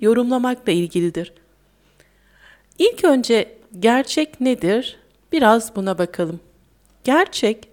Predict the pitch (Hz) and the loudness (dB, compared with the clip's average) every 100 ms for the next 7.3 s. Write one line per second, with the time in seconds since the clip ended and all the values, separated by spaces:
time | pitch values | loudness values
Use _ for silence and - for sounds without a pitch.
0 | _ 185 220 - 269 247 196 - - - | _ -2 -2 -4 -4 -2 -2 -4 -16 -20
1 | _ - - 302 381 320 269 - 190 185 | _ -12 -2 2 2 0 -2 -2 -2 -2
2 | 180 165 - - _ _ _ _ _ _ | -2 -4 -10 -12 _ _ _ _ _ _
3 | _ 349 - 381 381 339 330 311 - 202 | _ 2 2 4 4 4 2 -2 -4 -4
4 | 175 - _ _ _ 277 285 233 190 196 | -4 -8 _ _ _ 0 4 2 2 0
5 | 254 _ - 233 247 262 - 240 240 220 | -2 _ -6 0 2 0 2 6 6 4
6 | 208 - 170 - - _ - 208 208 170 | -2 -6 -6 -8 -18 _ -8 -6 -2 0
7 | 156 165 | 0 -2